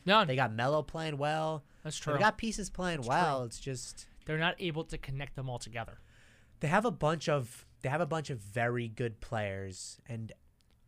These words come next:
Speaker 1: They all play different styles, though.
Speaker 2: They do.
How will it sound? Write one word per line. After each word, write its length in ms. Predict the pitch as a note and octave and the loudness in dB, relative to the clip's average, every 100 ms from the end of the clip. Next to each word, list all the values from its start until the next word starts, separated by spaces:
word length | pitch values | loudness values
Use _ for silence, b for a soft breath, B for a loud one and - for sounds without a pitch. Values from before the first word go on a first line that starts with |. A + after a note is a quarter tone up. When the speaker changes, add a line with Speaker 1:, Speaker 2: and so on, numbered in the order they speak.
| - - _ - _ _ | -20 -20 _ -20 _ _
Speaker 1:
They 120 | F3 E3+ | 6 8
all 160 | A3 | 8
play 260 | - A#3+ G#3 | 6 2 0
different 400 | F3 E3+ D#3 C3 | -2 -4 -4 -2
styles, 760 | - - D3+ D#3 D#3 B2+ A#2 - | -2 6 10 10 10 6 -2 -4
though. 80 | |
Speaker 2:
They 100 | B2 A#2 | -2 2
do. 220 | B2 | 2